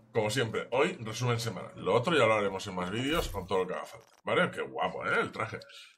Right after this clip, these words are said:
Vale, eh, resumen. Pues ya sabéis, se ha acabado el anterior evento global,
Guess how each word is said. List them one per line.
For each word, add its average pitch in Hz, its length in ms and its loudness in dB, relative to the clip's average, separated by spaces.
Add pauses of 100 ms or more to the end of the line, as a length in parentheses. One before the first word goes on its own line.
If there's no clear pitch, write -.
(120)
Vale, 143 360 10
eh, 135 420 8
resumen. - 480 4
Pues 110 140 2
ya 131 100 4
sabéis, 117 380 4
se 147 80 -2
ha 113 60 6
acabado 113 560 10
el 107 280 4
anterior 110 420 4
evento 113 280 2
global, 202 500 6